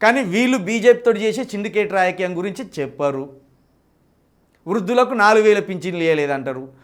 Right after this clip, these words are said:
ఉద్యో-, ఉద్యోగస్తులకు ఐదు డీఏలు ఇవ్వలేదంటారు, అందులో రెండు డీఏలు వాళ్ళ ప్రభుత్వం ఇవ్వవలసినయే. ప్రతి ఆరు నెలలకోసారి డీఏ, టీఏలు ఇస్తారు. మరి ఆరు నెలలకోసారి అన్నప్పుడు వీళ్ళు వచ్చి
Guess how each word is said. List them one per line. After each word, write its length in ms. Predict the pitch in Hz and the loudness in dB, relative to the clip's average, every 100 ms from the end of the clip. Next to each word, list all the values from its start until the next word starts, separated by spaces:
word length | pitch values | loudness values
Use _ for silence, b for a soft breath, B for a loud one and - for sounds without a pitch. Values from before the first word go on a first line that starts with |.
| b 180 | b -6
ఉద్యో-, 260 | 190 226 | -4 -4
ఉద్యోగస్తులకు 680 | 208 175 240 233 233 240 240 - | -4 2 4 4 2 -2 0 2
ఐదు 280 | 170 220 233 233 - _ 147 | 2 2 0 -4 -10 _ -10
డీఏలు 420 | 151 214 214 190 | -4 2 4 2
ఇవ్వలేదంటారు, 680 | 170 165 151 139 135 135 135 b b | 0 0 0 -4 -6 -8 -8 b b
అందులో 320 | 165 214 240 | -2 2 4
రెండు 260 | 226 214 226 | 4 4 0
డీఏలు 440 | 208 233 226 240 240 - B - | 0 4 4 4 2 0 B 6
వాళ్ళ 280 | 160 233 240 | 10 10 8
ప్రభుత్వం 420 | 226 226 226 220 | 4 0 -2 -2
ఇవ్వవలసినయే. 680 | 202 180 165 123 147 135 135 131 _ _ _ _ _ _ _ _ _ _ | 0 2 0 -2 -6 -4 -4 -8 _ _ _ _ _ _ _ _ _ _
ప్రతి 200 | 180 190 | -2 4
ఆరు 220 | 233 226 233 | 8 8 8
నెలలకోసారి 560 | 247 240 233 202 254 | 2 2 2 2 2
డీఏ, 280 | 220 226 240 | 2 4 4
టీఏలు 380 | 240 226 226 247 | 4 2 2 2
ఇస్తారు. 380 | - 233 160 107 - _ _ _ _ _ _ _ _ _ _ _ _ - | -2 0 0 -2 -16 _ _ _ _ _ _ _ _ _ _ _ _ 0
మరి 420 | 233 262 247 247 | 4 6 4 4
ఆరు 200 | 185 240 | 6 8
నెలలకోసారి 540 | 254 269 254 262 262 254 | 6 2 2 2 2 2
అన్నప్పుడు 280 | 262 254 240 | 2 -2 0
వీళ్ళు 180 | 247 | 4
వచ్చి 220 | 233 262 | 4 4